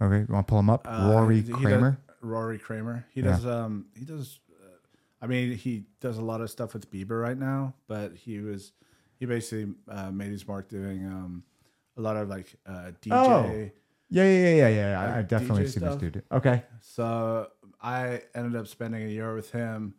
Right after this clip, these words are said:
Speaker 2: creating a show from, uh, M T V where we,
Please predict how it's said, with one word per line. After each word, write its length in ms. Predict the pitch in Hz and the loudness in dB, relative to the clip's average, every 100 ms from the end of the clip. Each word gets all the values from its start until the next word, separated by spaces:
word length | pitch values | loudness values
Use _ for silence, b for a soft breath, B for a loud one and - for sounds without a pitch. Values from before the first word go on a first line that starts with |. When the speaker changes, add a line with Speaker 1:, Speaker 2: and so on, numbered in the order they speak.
| _ _ _ _ _ | _ _ _ _ _
Speaker 2:
creating 400 | - 113 113 110 | -8 -6 -4 -6
a 80 | |
show 280 | 101 113 110 | -8 -8 -8
from, 340 | 101 107 104 101 - | -8 -10 -10 -12 -16
uh, 440 | 101 98 95 95 92 _ _ _ | -14 -14 -14 -16 -20 _ _ _
M 140 | 107 | -14
T 180 | 98 107 | -12 -12
V 380 | 98 107 107 104 | -12 -10 -8 -10
where 260 | 95 104 98 | -10 -10 -10
we, 340 | 98 98 98 | -10 -10 -12